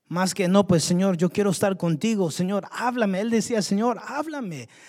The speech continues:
enséñame algo." Si usted se ha puesto a pensar, hermanos, si tenemos a Dios, lo tenemos todo. Si tenemos a Cristo Jesús, lo tenemos todo.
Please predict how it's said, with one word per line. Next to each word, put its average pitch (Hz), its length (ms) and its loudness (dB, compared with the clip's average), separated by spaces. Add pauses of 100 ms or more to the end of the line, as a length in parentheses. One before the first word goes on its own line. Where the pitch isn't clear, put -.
(140)
enséñame 277 760 6
algo." 135 560 0 (2000)
Si - 140 -8
usted 269 180 4
se 277 100 8
ha 269 100 6
puesto 277 280 10
a 233 60 6
pensar, 247 420 8
hermanos, 226 720 4 (300)
si - 160 0
tenemos 214 500 6
a 180 80 8
Dios, 214 280 8
lo 175 140 2
tenemos 185 520 0
todo. 170 440 -4 (1600)
Si - 180 0
tenemos 277 380 10
a 233 120 12
Cristo 269 380 12
Jesús, 220 380 10
lo 226 160 8
tenemos 214 560 6
todo. 220 560 4